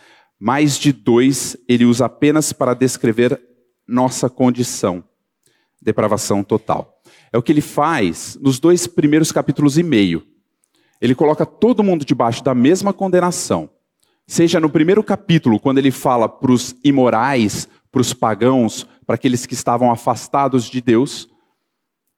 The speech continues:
ou seja, no segundo capítulo, quando ele fala aos moralistas, aos religiosos,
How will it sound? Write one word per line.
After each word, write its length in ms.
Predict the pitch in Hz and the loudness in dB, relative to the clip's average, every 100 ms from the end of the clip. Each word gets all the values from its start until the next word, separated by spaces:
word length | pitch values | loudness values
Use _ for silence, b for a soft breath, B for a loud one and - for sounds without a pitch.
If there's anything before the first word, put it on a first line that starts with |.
| - | -4
ou 120 | 175 | -4
seja, 260 | 180 165 160 | 0 0 2
no 80 | 151 | 0
segundo 360 | 170 151 147 | 0 0 -2
capítulo, 440 | 147 147 143 131 117 | -2 0 0 0 0
quando 160 | 123 | 0
ele 140 | 120 117 | 0 0
fala 320 | - 120 120 | 0 0 2
aos 180 | 117 135 | 0 0
moralistas, 960 | 127 131 110 104 131 - - 90 - | 0 0 0 2 2 2 -4 -4 -2
aos 220 | 101 104 | -4 -4
religiosos, 920 | - 101 98 95 92 110 104 90 - | -4 -4 -4 -2 0 2 0 -4 -16